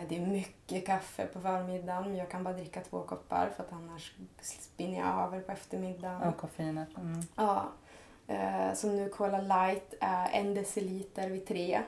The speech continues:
Speaker 1: för att liksom copa med barnen till sex, sju när de ska somna. Så att jag lever väldigt strukturerat och det kan ju låta otroligt tråkigt, otroligt mödosamt.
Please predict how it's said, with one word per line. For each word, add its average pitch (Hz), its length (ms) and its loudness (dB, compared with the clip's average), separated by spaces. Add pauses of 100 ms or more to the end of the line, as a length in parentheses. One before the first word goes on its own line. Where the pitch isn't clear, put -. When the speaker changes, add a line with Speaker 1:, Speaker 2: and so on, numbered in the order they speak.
(160)
Speaker 1:
för - 160 2 (140)
att 180 160 -4
liksom 185 220 -4
copa 190 400 -4
med 185 140 -2
barnen 180 380 0
till 170 120 -10
sex, - 260 -10
sju 190 300 -2
när 185 120 -6
de 175 160 -8
ska 175 140 -14
somna. 185 540 -4 (600)
Så - 140 -8
att - 160 -6
jag 202 120 2
lever 196 280 4
väldigt 202 520 0
strukturerat - 1040 0
och 190 40 -6
det 190 120 -4
kan 208 180 2
ju 202 60 2
låta 175 340 0
otroligt 185 540 -4
tråkigt, 220 800 4
otroligt 175 520 -6
mödosamt. 175 1040 0